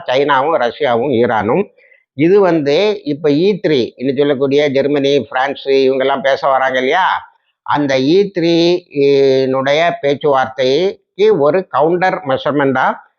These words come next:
ஈரான் எடுத்திருக்கிறது. இது ஒரு நல்ல, அஹ், ராஜாங்க, அஹ், நகர்வு என்று எல்லோரும் பாராட்டுகிறார்கள்.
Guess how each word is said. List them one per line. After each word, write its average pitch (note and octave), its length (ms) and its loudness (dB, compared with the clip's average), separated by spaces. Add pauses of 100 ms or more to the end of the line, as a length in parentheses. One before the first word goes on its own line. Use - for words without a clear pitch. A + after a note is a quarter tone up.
(140)
ஈரான் D3+ 420 0
எடுத்திருக்கிறது. C#3 640 -2
இது F3+ 220 0
ஒரு C#3 140 2
நல்ல, C#3 600 -2 (300)
அஹ், B2 280 -2
ராஜாங்க, C3+ 760 -2 (420)
அஹ், A#2+ 120 -2
நகர்வு D#3 460 0
என்று C#3 280 0
எல்லோரும் D3 460 0
பாராட்டுகிறார்கள். A#2 880 -2